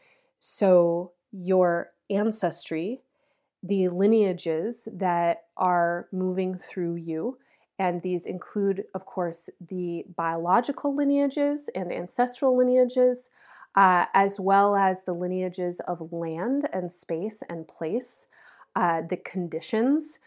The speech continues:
that you have come to be in. Um, this is a place in your chart that also describes your present day experience with, uh,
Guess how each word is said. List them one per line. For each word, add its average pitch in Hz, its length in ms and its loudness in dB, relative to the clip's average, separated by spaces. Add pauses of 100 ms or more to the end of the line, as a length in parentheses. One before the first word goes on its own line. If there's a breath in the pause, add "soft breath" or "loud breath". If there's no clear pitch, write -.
(280 soft breath)
that 180 540 2
you 196 460 -2
have 220 600 2
come 226 240 -2
to 233 100 -6
be 220 300 -4 (380)
in. 160 260 -4 (1120 loud breath)
Um, 208 640 2
this 240 220 -2
is 262 140 -2
a 277 40 6
place 269 340 0
in 277 100 0
your 285 100 2
chart 269 320 0
that 240 220 2
also 233 580 4
describes 220 880 -2
your 196 220 0
present 202 500 -4
day 185 400 -2
experience 196 840 -4 (120)
with, 185 600 -2 (520 soft breath)
uh, 180 500 6